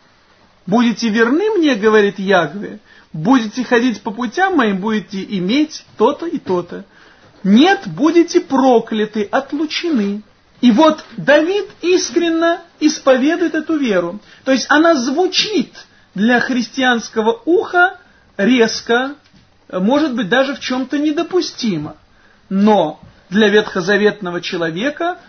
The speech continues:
это вполне естественно. У кого же ему искать правды возмездия, если, как вы помните, все решается только на земле, и что он должен именно здесь получить и увидеть все?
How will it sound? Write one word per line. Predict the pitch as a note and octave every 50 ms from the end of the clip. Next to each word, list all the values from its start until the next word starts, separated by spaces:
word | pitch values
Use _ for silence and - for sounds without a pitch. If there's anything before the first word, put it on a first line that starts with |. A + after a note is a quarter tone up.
| _ _ _
это | - A3+ A3 A#3+ A3+
вполне | A3+ - _ - G#3+ G#3 G3+ G3+ G3+ A3 A#3
естественно. | A#3+ C#4 C#4+ - - - E4+ D#4 B3 - - - F#3+ F#3 F#3
У | G3+
кого | G3 - B3+ B3+ C4+ B3
же | F#3+ F3+ G3+
ему | F#3+ F#3+ F#3+
искать | F#3+ F#3 - - A3+ G3 - -
правды | _ A3+ A3 A#3+ C4 B3+ G#3 F3 E3 D3+ F3 E3+
возмездия, | D#3+ F#3 G3 F3+ D#3+ F#3 F#3 F#3+ G3 G3 F#3+ F#3+ F#3+ A#3 C#4 D4+ E4 E4+ - - - _ _ _
если, | G#3 A3+ A#3 - - -
как | - A3 G#3 -
вы | G3+ G#3+ A#3
помните, | - - C4 A#3+ A3 G3 F#3 E3 - G3
все | - - - C#4 B3+
решается | A3+ A3 G#3+ - - A#3+ A3 G3+ F#3 F#3+ - F#3
только | F#3 - A#3 A3 F#3+ - - F3
на | F3+ F#3
земле, | F3 F#3+ G3 F#3+ F3+ F3+ F#3 G#3 B3+ D4+ - _ _ _ _ _ _ _
и | - B3 A#3
что | - - - B3+ A#3
он | A3+ A3 G#3+ F#3
должен | D#3+ G#3 G3+ G3+ G3+ F#3+ F#3+ B3 D4+ D#4+ F#4 F#4 - - - - - _
именно | - A#3 A3+ A3 A3+ A#3+ B3+ C#4 D4 E4+ F4+ F#4+ G4+ G4+ - - - - _ - _ _
здесь | F#3+ D#3+ D3 D3 D#3+ A#3 D#4+ F#4+ F#4+ F#4+ - -
получить | - B3+ B3+ A#3+ A3+ G#3+ - - G#3+ B3 D4+ D#4 D#4 -
и | - B3+
увидеть | C4 A#3+ G#3+ F3+ G#3 B3+ C4 D4 D#4+ D4+
все? | - - - - - D#4 G#3+ E3+ D#3